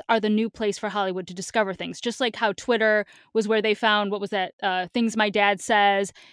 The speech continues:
and I think, um, Dear White People was also, uh, from a Twitter feed. You know, so just like Twitter used to be, like, a breeding ground for that, podcasting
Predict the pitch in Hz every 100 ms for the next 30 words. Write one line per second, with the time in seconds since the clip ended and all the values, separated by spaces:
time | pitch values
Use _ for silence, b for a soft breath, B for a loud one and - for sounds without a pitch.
0 | B 220 208 202 262 254 - - 196 180
1 | 175 165 _ 202 233 202 208 220 240 220
2 | 190 196 202 - 214 208 202 - _ _
3 | _ - - 220 214 - 220 214 - 214
4 | 208 196 b b b 247 233 247 277 294
5 | 294 - 262 262 254 247 - 247 240 240
6 | 233 208 240 240 233 233 233 233 233 -
7 | b b _ 294 339 339 330 277 - 269
8 | 233